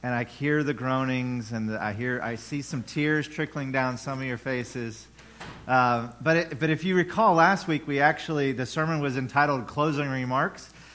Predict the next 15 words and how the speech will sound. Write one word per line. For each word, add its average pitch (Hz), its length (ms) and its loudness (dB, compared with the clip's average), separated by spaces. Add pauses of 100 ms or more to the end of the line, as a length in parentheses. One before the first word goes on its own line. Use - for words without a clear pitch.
(140)
Uh, 139 300 6
Paul 175 560 4
pulls 185 340 0
a 185 80 0
little, 170 540 2
uh, 143 220 2
U-turn 139 680 0
here 139 280 0
and 123 140 -2
actually 135 360 -2
gives 135 240 -2
us 131 160 -6
closing 151 380 -2
remarks 131 500 -4
again. 120 480 -4